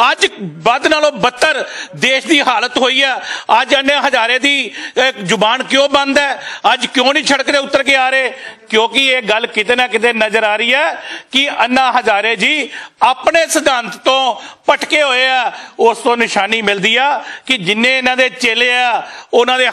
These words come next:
ਹਾਲਾਤ ਕੀ ਆ, ਉਹ ਕਰਨ ਕੀ ਜਾ ਰਹੇ ਆ, ਇਹ, ਇਹ ਪਤਾ ਲੱਗਦਾ ਵੀ ਜਦੋਂ ਤੁਸੀਂ ਦਾਲ ਚੋਂ ਦਾਣਾ ਟੋਂਦੇ ਹੋ ਨਾ,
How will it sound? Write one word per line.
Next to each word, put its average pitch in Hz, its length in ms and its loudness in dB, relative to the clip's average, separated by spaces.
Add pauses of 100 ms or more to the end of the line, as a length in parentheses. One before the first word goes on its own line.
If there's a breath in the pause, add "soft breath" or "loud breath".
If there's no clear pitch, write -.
ਹਾਲਾਤ 190 380 0
ਕੀ 254 200 0
ਆ, 254 60 2
ਉਹ 254 80 0
ਕਰਨ 214 360 -2
ਕੀ 262 160 0
ਜਾ 233 200 0
ਰਹੇ 240 180 0
ਆ, 233 200 0 (360 loud breath)
ਇਹ, 294 240 2 (120)
ਇਹ 269 200 0
ਪਤਾ 262 320 0
ਲੱਗਦਾ 226 520 0 (280 loud breath)
ਵੀ 247 120 2
ਜਦੋਂ 240 480 0
ਤੁਸੀਂ 240 720 -2 (340 loud breath)
ਦਾਲ 202 280 2
ਚੋਂ 240 160 0
ਦਾਣਾ 208 300 0
ਟੋਂਦੇ 254 340 0
ਹੋ 226 100 -2
ਨਾ, 226 340 0